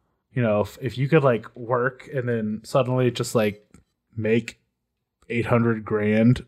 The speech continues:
in the span of three months because you sold a shit ton of stuff, then you won't make any money for another year and a half while you work on the next thing. But you're good enough at it that you can keep doing that and living off of it.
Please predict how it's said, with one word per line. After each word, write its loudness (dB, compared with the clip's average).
in 0
the 0
span 4
of -2
three 0
months 2
because -2
you -4
sold 2
a 0
shit -2
ton 2
of 0
stuff, 4
then 6
you 8
won't 10
make 6
any 8
money 8
for 4
another 8
year 6
and 2
a 4
half 6
while 6
you 6
work 4
on 6
the 6
next 2
thing. 2
But -2
you're 2
good 6
enough 6
at 8
it 2
that 4
you -2
can -2
keep 0
doing 6
that 4
and -2
living 0
off -4
of -6
it. -2